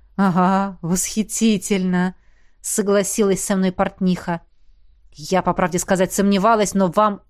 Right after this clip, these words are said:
очень идёт. Элегантно и в то же время смело". Миранда покрутилась перед зеркалом, подняла белую косу наверх.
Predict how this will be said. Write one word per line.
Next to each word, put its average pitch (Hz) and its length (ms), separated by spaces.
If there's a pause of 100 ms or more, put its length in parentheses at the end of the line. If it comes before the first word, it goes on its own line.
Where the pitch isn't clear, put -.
очень 175 400
идёт. 165 320 (440)
Элегантно 202 800
и - 20
в - 80
то 226 140
же 214 100
время 214 280
смело". 190 760 (1120)
Миранда 220 420
покрутилась 226 760
перед 190 300
зеркалом, 175 560
подняла 214 580
белую 233 380
косу 226 320
наверх. 202 600